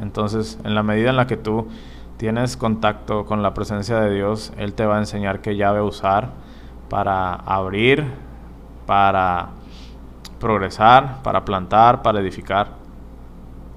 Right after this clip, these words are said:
Y también, pues, en ocasiones te da llaves para derribar, arrancar, destruir, arruinar. Y todas estas cuatro cosas de, de destrucción, eh, de arruinar, tiene que ver, pues, con las obras del enemigo, ¿no? Las, las obras de las tinieblas.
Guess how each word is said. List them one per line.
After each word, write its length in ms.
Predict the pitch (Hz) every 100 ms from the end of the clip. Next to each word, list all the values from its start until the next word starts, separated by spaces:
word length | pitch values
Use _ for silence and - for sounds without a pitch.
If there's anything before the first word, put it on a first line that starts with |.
| - -
Y 300 | - 107 101
también, 340 | - 101 110 127
pues, 260 | 151 147 - - -
en 100 | 113
ocasiones 400 | 113 120 123 131 -
te 80 | 113
da 100 | 117
llaves 260 | 113 123
para 360 | 127 120 92 - -
derribar, 400 | 110 107 95 104
arrancar, 460 | - 107 95 98 107
destruir, 480 | 110 - 98 101 104
arruinar. 500 | 107 95 90 92 98 - - - - - - - -
Y 400 | 107 107 104 104
todas 280 | - 120 123
estas 240 | 123 123
cuatro 280 | - 123 120
cosas 320 | 123 120 123
de, 160 | 110 101
de 220 | 104 101
destrucción, 840 | 98 - 104 - 110 110 113 107 98 - - -
eh, 320 | 113 101 98 92 - - - - - - -
de 100 | -
arruinar, 640 | 107 101 98 104 110 107 -
tiene 200 | 113 110
que 100 | 123
ver, 180 | 117 117
pues, 140 | 113
con 140 | - 104
las 140 | 92
obras 220 | 101 107
del 120 | 107
enemigo, 360 | 101 92 101 107
¿no? 140 | 101
Las, 240 | 107 98 -
las 180 | 107 98
obras 220 | 101 110
de 80 | 107
las 160 | 101 -
tinieblas. 500 | 92 98 101 98 -